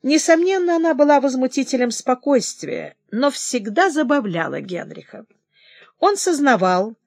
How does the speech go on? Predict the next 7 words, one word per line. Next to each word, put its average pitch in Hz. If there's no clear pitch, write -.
что -
гости 339
приезжают, 285
чтобы 262
шпионить 202
за 175
ним, 170